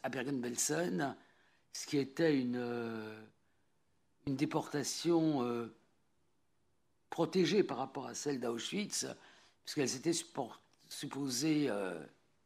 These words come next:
servir d'otages, hein, ces femmes et ces enfants de prisonniers. Donc c'est elle qui a monté ce, ce musée. Mais Henri Michel, c'est celui qui était responsable du comité d'histoire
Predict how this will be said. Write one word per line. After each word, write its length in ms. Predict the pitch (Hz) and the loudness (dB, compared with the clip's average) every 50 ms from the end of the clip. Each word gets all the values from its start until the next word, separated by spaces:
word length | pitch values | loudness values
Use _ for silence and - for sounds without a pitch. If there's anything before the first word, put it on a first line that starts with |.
| _ _ _ _ _ _ _ _ _ _ _ _ _ _ _ _ _ _ _ _ - - | _ _ _ _ _ _ _ _ _ _ _ _ _ _ _ _ _ _ _ _ -12 -8
servir 440 | - - - 139 120 120 156 139 | -4 0 0 0 2 2 0 -2
d'otages, 580 | 120 120 147 143 - - 113 107 104 98 95 95 | 0 0 -2 -2 0 2 4 4 4 4 2 -2
hein, 140 | 110 113 113 | -4 -4 -6
ces 160 | - - - | -6 -8 -10
femmes 240 | - - 123 117 117 | -6 -6 -4 -4 -4
et 40 | 110 | -4
ces 180 | - - 104 117 | -6 -8 -8 -8
enfants 220 | 101 - - 117 | -8 -8 -8 -10
de 40 | 95 | -8
prisonniers. 560 | - 95 104 98 101 98 101 98 95 90 - - - - - - - | -8 -10 -8 -6 -6 -4 -4 -2 -4 -4 -6 -8 -16 -20 -14 -8 -6
Donc 120 | 147 139 | -4 -2
c'est 100 | - - | 2 4
elle 140 | 180 214 208 | 4 4 4
qui 100 | - - | 4 2
a 60 | 156 | 2
monté 400 | 143 147 151 143 - - 180 175 | 4 4 2 0 0 0 0 0
ce, 680 | 156 - - 143 131 127 123 120 120 120 120 120 117 117 - - - _ | 0 0 0 2 2 2 2 2 0 -2 -2 -4 -6 -8 -12 -20 -20 _
ce 120 | - - 160 | -4 -2 0
musée. 340 | 160 160 147 135 156 156 - - - - - - | 2 2 4 2 2 2 0 -8 -18 -20 -8 0
Mais 100 | 151 175 | 4 4
Henri 240 | 190 190 170 180 196 | 6 6 6 4 4
Michel, 800 | 185 170 156 - - 165 160 147 143 135 131 123 117 113 - - - - - _ _ _ _ - | 2 2 0 0 2 2 4 4 4 2 2 0 0 -4 -6 -10 -20 -20 -20 _ _ _ _ -6
c'est 140 | - 165 | -2 -2
celui 460 | 160 - 170 170 156 143 147 151 156 143 | 0 4 4 4 4 2 -2 -4 -4 -4
qui 120 | - 139 | -4 -4
était 180 | 127 127 139 135 | -4 -2 -2 -4
responsable 540 | 139 135 - - 143 131 - 151 139 123 | -4 -4 -4 -4 -6 -4 -2 -2 -4 -4
du 120 | 110 101 - | -6 -10 -6
comité 760 | - 151 135 139 135 135 - - - 143 135 127 127 123 - - - _ _ _ _ _ _ _ _ | -4 -4 -2 -2 -4 -6 -8 -6 -2 0 0 0 -2 -4 -6 -10 -18 _ _ _ _ _ _ _ _
d'histoire 840 | 131 131 - - - - 147 139 131 127 127 120 92 92 101 104 - | -14 -10 -10 -8 -4 -2 0 2 2 2 2 0 2 0 0 -2 -2